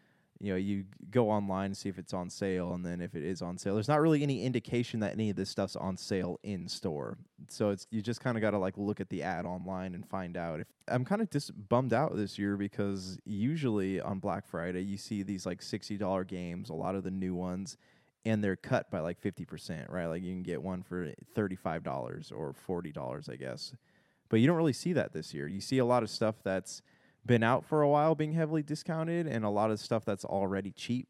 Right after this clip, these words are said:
being discounted. But this st-, as far as, like, newer games go, you don't see a lot of that on sale.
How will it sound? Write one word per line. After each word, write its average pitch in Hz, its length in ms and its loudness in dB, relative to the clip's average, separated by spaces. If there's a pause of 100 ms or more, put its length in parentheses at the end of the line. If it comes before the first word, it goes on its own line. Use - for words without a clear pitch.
being 131 300 0
discounted. 143 800 -2 (260)
But 101 320 2
this 107 140 -4
st-, 98 280 0
as 107 120 -4
far 123 120 2
as, 131 120 0
like, 117 120 2
newer 98 360 0
games 90 320 -6
go, 113 320 0 (340)
you 131 80 4
don't 143 80 4
see 165 160 2
a 156 60 6
lot 123 180 6
of 117 80 4
that 107 180 4
on 101 200 -2
sale. 98 500 -2